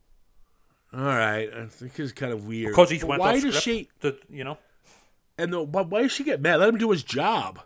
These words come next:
Speaker 2: Yeah. It's bec-
Speaker 1: And, and then he lies. He says, "I found her and I killed him.
Speaker 2: Mm-hmm.
Speaker 1: Killed the kid."
Speaker 2: Mm-hmm.
Speaker 1: He lies to her and says, "Yeah, I found the orphan, I, and I killed the kid."
Speaker 2: Because at this point he thinks it's him.
Speaker 1: He thinks it's him.
Speaker 2: Mm-hmm.
Speaker 1: And so the cop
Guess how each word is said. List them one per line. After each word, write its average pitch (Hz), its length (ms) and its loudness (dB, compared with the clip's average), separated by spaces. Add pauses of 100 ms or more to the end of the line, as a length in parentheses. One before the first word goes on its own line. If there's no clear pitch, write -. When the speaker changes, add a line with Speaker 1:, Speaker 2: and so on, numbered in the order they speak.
Speaker 2:
Yeah. 123 280 -4 (640)
It's 165 200 -4
bec- - 220 -8
Speaker 1:
And, 156 380 4
and 156 200 0
then 202 180 8
he 196 120 6
lies. 139 480 8
He - 100 -8
says, 135 220 0
"I 123 80 0
found 113 320 0
her 117 100 0
and 113 160 -4
I 107 100 -4
killed 101 280 -4
him. 82 120 -16 (100)
Speaker 2:
Mm-hmm. 117 140 -16 (160)
Speaker 1:
Killed 104 180 -6
the - 40 -12
kid." 92 260 -6 (260)
Speaker 2:
Mm-hmm. 110 180 -16 (240)
Speaker 1:
He 117 60 -8
lies 110 380 -2
to 107 160 -6
her 95 40 -8
and 90 100 -8
says, 98 220 -8
"Yeah, 104 280 -8
I 104 40 -8
found 101 240 -8
the 104 60 -8
orphan, 95 300 -12
I, 87 180 -18
and 98 100 -16
I 92 80 -12
killed 92 240 -18
the 87 60 -20
kid." 104 140 -16
Speaker 2:
Because 131 120 -4
at 110 60 -8
this 156 140 -2
point 135 200 -6
he 131 120 -8
thinks - 280 -10
it's - 120 -18
him. 147 180 -10 (640)
Speaker 1:
He 127 160 0
thinks 113 260 -4
it's 98 100 -10
him. 95 320 -8
Speaker 2:
Mm-hmm. - 1500 -20
Speaker 1:
And 107 680 0
so 113 380 0
the 104 140 -6
cop 131 460 2